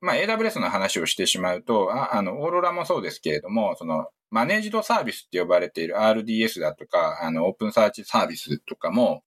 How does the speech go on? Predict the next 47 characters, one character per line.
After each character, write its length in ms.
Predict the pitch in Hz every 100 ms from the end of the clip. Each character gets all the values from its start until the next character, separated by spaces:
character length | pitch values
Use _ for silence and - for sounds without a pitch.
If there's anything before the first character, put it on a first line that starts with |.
| -
マ 140 | 139
ネ 160 | 190 262
ー 80 | 185
ジ 100 | 120
ド 120 | 101
で 80 | 90
は 160 | 85
あ 40 | 104
る 100 | 90
も 120 | 78
の 120 | 76
の、 260 | 82 80 69
サ 300 | - 196 196
ー 20 |
バ 260 | 190 190 180
ー 80 | 175
イ 40 |
ン 60 | 147
ス 100 | -
タ 140 | 82
ン 60 | 123
ス 140 | -
っ 20 |
て 200 | 71 -
い 80 | 76
う 60 | 76
の 100 | 73
は、 300 | 95 85 76
こ 160 | 90 82
う、 40 |
結 180 | - -
構 180 | 76 71
こ 100 | 69
う、 40 |
管 280 | - 123 120
理 120 | 120
上 320 | 113 107 101
意 100 | 143
識 240 | 135 - 90
を 80 | 76
す 140 | -
る 100 | 78
必 180 | - 80
要 120 | 78
が 120 |
あ 20 |
っ 40 | 78